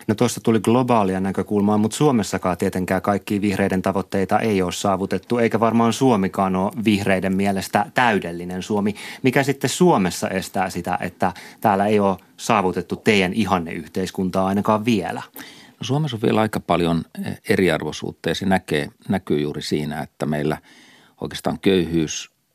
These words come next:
Speaker 2: ja huono-osaisuus helposti kasautuu. On perheitä, joissa se, eh, jatkuu sukupolvesta toiseen. Terveyserot on lisääntynyt viime aikoina. Lasten harrastusmahdollisuudet niissä perheissä, joissa on paljon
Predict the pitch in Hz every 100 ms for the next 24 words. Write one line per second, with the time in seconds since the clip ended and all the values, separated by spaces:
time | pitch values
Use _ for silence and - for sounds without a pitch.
0 | _ _ - 87 - 95 80 78 87 -
1 | - 98 - 95 - - - 107 98 -
2 | - - 101 90 80 - - - - _
3 | _ 92 85 87 80 80 76 - - 82
4 | 73 - - 269 196 151 139 143 87 -
5 | - 95 98 - - 92 90 - - 87
6 | 85 80 - 78 78 - - - - _
7 | _ 98 92 87 82 - 95 95 82 76
8 | 80 82 85 87 78 - - - - -
9 | - 85 76 78 69 - 71 73 69 85
10 | 82 - 71 87 85 - - 95 87 90
11 | - - - - 82 76 - - 85 -
12 | - - - - - 87 80